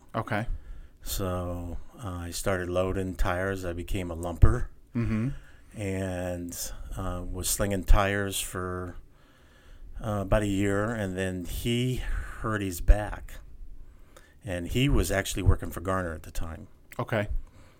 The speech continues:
Speaker 2: And he was bringing the trailers down in there to load 'em up
Speaker 1: Mm-hmm.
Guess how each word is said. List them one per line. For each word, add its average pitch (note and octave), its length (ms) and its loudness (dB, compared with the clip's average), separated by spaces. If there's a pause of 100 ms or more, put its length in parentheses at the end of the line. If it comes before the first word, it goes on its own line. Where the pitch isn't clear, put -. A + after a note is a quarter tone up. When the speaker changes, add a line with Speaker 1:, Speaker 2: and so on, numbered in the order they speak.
(120)
Speaker 2:
And F2+ 160 -6
he F#2+ 140 0
was F#2 200 2
bringing G2 320 10
the F2+ 80 -4
trailers F#2+ 460 4
down F#2 340 0
in G2 140 -6
there F2+ 380 -4 (260)
to G2 100 2
load F#2 240 -2
'em G#2 120 2
up F#2+ 180 -4 (220)
Speaker 1:
Mm-hmm. A2+ 340 2